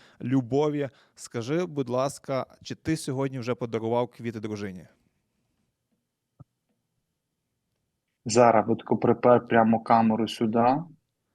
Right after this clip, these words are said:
Speaker 2: І дивись тако. Хоп, від'їзд камери.
Speaker 1: Все,
Speaker 2: Чик.
Speaker 1: питання знято. <laughs> З-, завдання виконав.
Speaker 2: Завдання виконано.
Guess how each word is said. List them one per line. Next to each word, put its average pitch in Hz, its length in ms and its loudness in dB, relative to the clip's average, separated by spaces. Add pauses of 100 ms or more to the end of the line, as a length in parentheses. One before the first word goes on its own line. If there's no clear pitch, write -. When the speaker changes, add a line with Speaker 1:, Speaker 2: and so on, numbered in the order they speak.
Speaker 2:
І 110 80 -6
дивись 107 340 0
тако. 104 560 -6 (220)
Хоп, 127 300 4
від'їзд 113 460 4
камери. 117 540 4
Speaker 1:
Все, 131 360 -4
Speaker 2:
Чик. 123 240 2
Speaker 1:
питання 147 640 -6
знято. 127 420 -8 (680)
<laughs> - 640 2
З-, - 340 6
завдання 123 600 -2
виконав. 131 580 -4 (1120)
Speaker 2:
Завдання 147 680 6
виконано. 117 680 -2